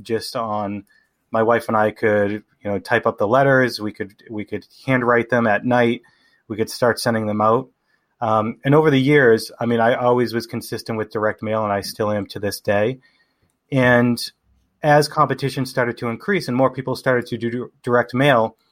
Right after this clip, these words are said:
I started to look at different opportunities and different ways to do direct mail, um, through messaging, through, um, imagery, the,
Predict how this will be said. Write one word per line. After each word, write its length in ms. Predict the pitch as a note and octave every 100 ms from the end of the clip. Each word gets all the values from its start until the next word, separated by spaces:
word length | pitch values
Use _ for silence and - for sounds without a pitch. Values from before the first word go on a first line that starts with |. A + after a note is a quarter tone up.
| _ _ _ -
I 80 | C3+
started 380 | C3+ D#3+ D#3+ D#3
to 100 | C3
look 220 | C3+ C#3
at 180 | C3 C3
different 280 | C3+ C3
opportunities 520 | A#2+ A#2+ - B2+ A#2+ A2+
and 120 | G#2+
different 300 | A#2+ A#2 A2
ways 300 | A#2 A2 -
to 60 |
do 160 | A2+ A2
direct 360 | A2+ G#2+ G#2 A2
mail, 400 | G#2+ G2+ F#2+ - _ _ _ -
um, 440 | G#2+ G#2+ G#2 A#2 _
through 220 | - A#2+
messaging, 840 | A2 C3+ C3+ C3 B2 A#2+ A#2+ A#2+ A#2
through, 580 | - A2+ G#2+ G#2+ G#2+ A#2 -
um, 500 | G#2 G2+ G2+ G2 G2 _ _ _ _ _
imagery, 840 | C#3+ C#3 C3+ B2+ B2 A#2+ A#2 A#2 A#2
the, 440 | - G#2+ G#2 G#2